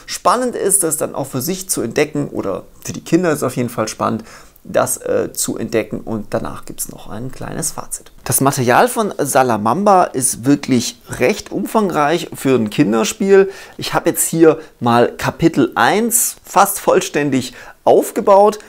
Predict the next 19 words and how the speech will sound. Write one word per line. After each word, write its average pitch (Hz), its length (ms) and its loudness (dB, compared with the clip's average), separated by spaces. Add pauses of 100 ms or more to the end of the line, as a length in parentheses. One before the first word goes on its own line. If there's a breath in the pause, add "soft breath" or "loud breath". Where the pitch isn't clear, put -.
(120 loud breath)
Man 143 140 0
sieht 208 280 0
hier - 220 4
unten, 165 460 -4
äh, 120 160 0
links 165 480 2
ist - 300 -4
schon 156 440 0
so - 200 -4
eine 120 240 0
kleine 120 840 -4
Salamamba, 131 760 0
bestehend 143 440 -4
nur 131 220 -2
aus - 180 -10
einem 110 400 -2 (300 loud breath)
Kopf - 400 -4
und - 260 -8
einem 107 280 0